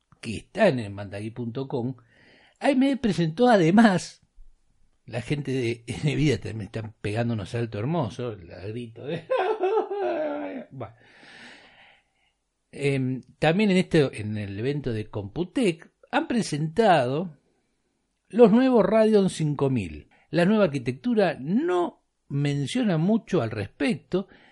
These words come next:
que su nueva arquitectura será un veinticinco por ciento más rápido que la Vega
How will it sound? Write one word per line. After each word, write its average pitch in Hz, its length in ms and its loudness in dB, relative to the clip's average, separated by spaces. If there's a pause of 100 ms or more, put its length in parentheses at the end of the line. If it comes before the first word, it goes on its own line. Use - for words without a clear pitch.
(340)
que 262 140 -2
su 220 240 0
nueva 240 300 2
arquitectura 156 540 -4
será 190 240 -2
un 185 100 -2
veinticinco 151 480 -2
por 123 120 -4
ciento 151 220 -2
más 117 160 0
rápido - 580 -10
que 147 120 -6
la 156 160 2
Vega 202 500 0